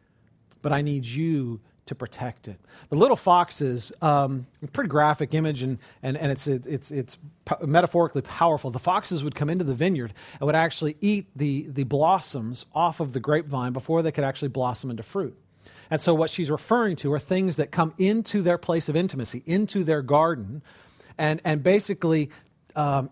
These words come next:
eat the blossoms that, that keep things from coming to fruitfulness. Right? Now, if you can think about human relationships, intimate relationships,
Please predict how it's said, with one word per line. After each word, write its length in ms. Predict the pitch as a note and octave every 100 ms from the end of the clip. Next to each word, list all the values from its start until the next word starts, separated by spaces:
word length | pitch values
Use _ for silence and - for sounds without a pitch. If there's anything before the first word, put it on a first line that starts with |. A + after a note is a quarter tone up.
| -
eat 200 | G#3+ -
the 60 |
blossoms 640 | F3+ G#3 G3 - F#2 - - _ _ _ _
that, 220 | D3 D3+
that 200 | D#3+ D#3+ _ _ -
keep 300 | - A#3+ -
things 260 | F3+ E3+
from 160 | - D#3+
coming 300 | - F#3+ F3
to 100 | D3+
fruitfulness. 840 | - - F3+ - A#2+ F2+ - - _ _ _ _ _ _ _
Right? 220 | A#2+ B2+ C#3+
Now, 100 | D#3+
if 100 | F#3
you 60 |
can 80 | F3
think 200 | - D4+
about 260 | F#3+ D3 B2+
human 260 | - G#3
relationships, 640 | D#3+ E3 E3+ C#3 - B2+ -
intimate 400 | E3+ F#3 F3+ D#3
relationships, 640 | C3+ A#2+ A#2+ B2+ - B2+